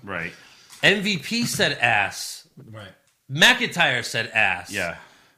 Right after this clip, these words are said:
Speaker 2: But no, Rhea Ripley can't say ass.
Speaker 1: Well, she's a good guy.
Speaker 3: Oh,
Speaker 2: Mm.
Speaker 3: well,
Speaker 1: Good girl.
Speaker 3: whatever.
Speaker 2: Good girl.
Speaker 3: Good girl.
Speaker 2: Good girl. Charlotte then says, after TakeOver Portland, "How do we know you'll still be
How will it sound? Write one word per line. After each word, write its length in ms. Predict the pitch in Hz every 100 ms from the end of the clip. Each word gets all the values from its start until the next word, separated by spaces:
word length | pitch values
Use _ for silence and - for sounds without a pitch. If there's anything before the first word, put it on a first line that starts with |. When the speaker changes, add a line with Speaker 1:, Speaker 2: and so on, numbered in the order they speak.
| _
Speaker 2:
But 140 | 131 135
no, 300 | 160 120 98 98
Rhea 200 | 123 139
Ripley 300 | 143 135 120
can't 260 | - 95
say 220 | - 101
ass. 420 | 101 98 98 - - -
Speaker 1:
Well, 140 | 117 120
she's 300 | - 131 110
a 20 |
good 240 | 87 110
guy. 220 | 131 62 - - 117 - - - _ _ - -
Speaker 3:
Oh, 140 | 170 151
Speaker 2:
Mm. 140 | 117
Speaker 3:
well, 160 | 110 95
Speaker 1:
Good 200 | 107 85
girl. 240 | 98 104 90
Speaker 3:
whatever. 340 | 78 78 131 - _
Speaker 2:
Good 100 | - - -
girl. 300 | 113 98 - -
Speaker 3:
Good 220 | 120 131
girl. 360 | - 87 95 71
Speaker 2:
Good 280 | 110 147 -
girl. 440 | - - 104 90 - _ - _
Charlotte 360 | - 185 196 190
then 140 | 185
says, 380 | 165 175 170 147
after 240 | 165 160
TakeOver 480 | 135 156 143 143 127
Portland, 420 | - 123 120 123
"How 160 | 113 110
do 80 | 113
we 160 | 120
know 240 | 127 135 151
you'll 280 | 147 160 160
still 340 | - 175 196
be 680 | 156 131 180 220 156 95 92